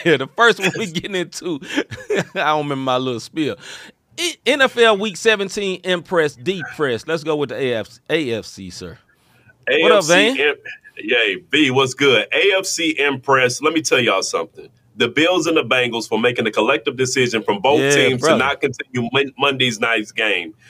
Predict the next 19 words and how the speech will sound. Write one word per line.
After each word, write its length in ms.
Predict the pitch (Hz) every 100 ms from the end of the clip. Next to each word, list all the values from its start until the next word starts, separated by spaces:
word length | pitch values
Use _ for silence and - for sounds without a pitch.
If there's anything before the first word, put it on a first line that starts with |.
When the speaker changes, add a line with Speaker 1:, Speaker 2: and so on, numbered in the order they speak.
| - -
Speaker 2:
Seeding 400 | - 185 196 175
was 160 | 156
on 160 | 151 147
the 60 |
line 280 | 127 135 135 127
for 80 |
both 380 | - 508 523 523
teams, 240 | 453 - 480
and 80 | 466
they 140 | 480 466 453
chose. 360 | - 427 - - - - 381 - -
Yeah, 180 | - -
salute 400 | - - - -
to 60 | 135
them, 160 | 123
man. 300 | 110 107 107
Speaker 1:
Salute. 720 | 104 - - 131 160 147 - -
Speaker 2:
Very 300 | 190 196 175
impressed. 600 | 160 - 151 110 -